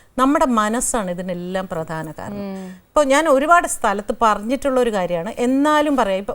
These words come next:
Speaker 1: എൻ്റെ ഇളയ മോന് വളരെ ക്രിട്ടിക്കലായിട്ടൊരു ആക്സിഡന്റ് ഉണ്ടായ
Speaker 2: ഉം,
Speaker 1: സമയത്ത്,
Speaker 2: ശരിയാ.
Speaker 1: ഏ, ഞാൻ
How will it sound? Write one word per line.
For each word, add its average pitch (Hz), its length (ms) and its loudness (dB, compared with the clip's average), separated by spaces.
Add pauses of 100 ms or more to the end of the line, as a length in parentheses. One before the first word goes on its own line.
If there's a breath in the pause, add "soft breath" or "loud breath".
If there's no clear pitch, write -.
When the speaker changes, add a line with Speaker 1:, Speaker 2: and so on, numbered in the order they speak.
Speaker 1:
എൻ്റെ 294 560 2
ഇളയ 240 360 2
മോന് 208 760 -6 (180)
വളരെ 330 280 -2
ക്രിട്ടിക്കലായിട്ടൊരു 226 760 -2
ആക്സിഡന്റ് 185 640 -4 (120)
ഉണ്ടായ 202 220 -2
Speaker 2:
ഉം, 208 140 -2
Speaker 1:
സമയത്ത്, 165 360 -6
Speaker 2:
ശരിയാ. 202 220 -10 (100)
Speaker 1:
ഏ, 294 80 -2 (640 soft breath)
ഞാൻ 359 300 2